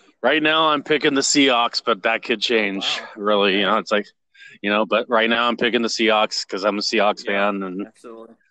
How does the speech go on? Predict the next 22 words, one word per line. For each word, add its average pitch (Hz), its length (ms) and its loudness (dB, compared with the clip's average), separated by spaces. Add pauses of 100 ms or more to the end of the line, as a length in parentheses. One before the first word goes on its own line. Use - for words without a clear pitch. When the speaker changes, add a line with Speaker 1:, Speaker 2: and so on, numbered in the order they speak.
(140)
Speaker 1:
and 107 180 0
I'm 101 460 0 (400)
wishing 127 520 2
I 117 100 2
was 107 220 -2
there. 113 380 2
Speaker 2:
Right. 120 240 -12 (460)
<laughs> - 300 -18 (680)
Speaker 1:
The 151 80 -2
Cardinals, 143 640 0
man, 113 400 -2
that, 123 180 0 (140)
I 117 160 0
thought 123 200 -2
they 131 120 -2
were 127 120 2
gonna 123 220 0
lose, 131 440 2
Speaker 2:
They 123 60 -4
got 110 140 0
Speaker 1:
and 104 160 -6
Speaker 2:
lucky. 101 100 -10